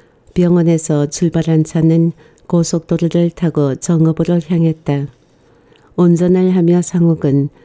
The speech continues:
부산의 신장이식 수술의 결과가 궁금했지만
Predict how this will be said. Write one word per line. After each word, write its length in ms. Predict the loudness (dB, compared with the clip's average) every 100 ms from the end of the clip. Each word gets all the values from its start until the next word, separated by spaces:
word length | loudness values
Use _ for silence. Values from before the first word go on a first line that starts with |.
| _ _ -2
부산의 520 | -2 0 0 2 0
신장이식 760 | 0 0 2 2 0 -2 -4 _
수술의 720 | -16 -8 -6 -4 -2 0 0 0
결과가 500 | -2 0 -2 -2 -4 -2
궁금했지만 880 | -2 0 0 -2 -2 0 0 -2